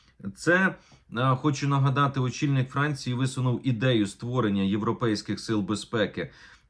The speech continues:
а, про що було підписано відповідний меморандум ще у дві тисячі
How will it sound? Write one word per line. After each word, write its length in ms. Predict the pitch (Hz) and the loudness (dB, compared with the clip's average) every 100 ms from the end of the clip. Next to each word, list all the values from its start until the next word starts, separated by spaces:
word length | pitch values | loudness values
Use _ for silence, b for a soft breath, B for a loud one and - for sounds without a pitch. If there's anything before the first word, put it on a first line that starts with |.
| - 107 | -6 -2
а, 180 | 107 | 0
про 180 | 101 117 | 0 -2
що 200 | - 151 | -2 0
було 260 | 131 135 123 | 2 2 0
підписано 640 | 117 - 143 135 127 120 | -2 -2 -2 0 0 0
відповідний 580 | 113 101 117 123 113 113 | -2 -2 0 0 0 0
меморандум 640 | 110 110 113 135 147 135 | 2 2 2 2 2 0
ще 260 | 120 - 143 | -2 -2 -2
у 200 | - 131 | 0 0
дві 200 | 123 135 | 0 -2
тисячі 720 | - 131 - 143 135 151 | 0 -2 -2 -6 -4 -4